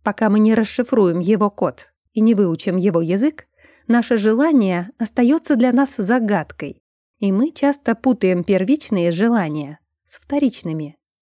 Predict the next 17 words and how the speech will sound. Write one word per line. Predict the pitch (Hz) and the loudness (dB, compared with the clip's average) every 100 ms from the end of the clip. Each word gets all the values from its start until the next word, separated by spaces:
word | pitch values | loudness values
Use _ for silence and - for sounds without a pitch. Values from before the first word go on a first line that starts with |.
| _ _ _ _ _ | _ _ _ _ _
Первичное | 202 196 302 - 190 170 | -2 0 -2 -2 -4 -2
желание | 175 165 156 151 143 160 _ _ - | -4 -4 -6 -10 -12 -18 _ _ -2
привлекает | 220 240 - 269 247 | 2 0 2 0 2
наше | 233 247 - 214 | 2 2 0 0
внимание | 202 220 302 285 190 185 - - | 2 4 6 4 4 0 -4 0
к | |
коренной | 240 240 262 254 196 165 | 2 4 4 4 2 2
внутренней | 208 190 180 175 165 | 0 0 -4 -6 -2
потребности, | 220 240 202 165 - 147 - _ _ _ _ | 0 0 0 -6 -10 -14 -14 _ _ _ _
которая, | 240 208 175 170 180 | -4 0 0 0 0
будучи | 233 202 170 - 196 - | 0 2 0 0 -2 0
удовлетворена, | 208 190 196 196 190 220 254 339 - _ _ _ | 0 2 0 0 0 4 2 0 -6 _ _ _
может | 254 320 320 - | 2 2 -2 0
указать | 262 240 214 262 277 | 0 2 2 0 0
нам | 226 240 226 214 | -2 0 -2 0
новое | 220 202 165 165 160 180 | 0 0 0 -4 -6 -4
направление | 196 190 180 208 277 240 175 165 | -4 -2 -2 0 2 2 0 -4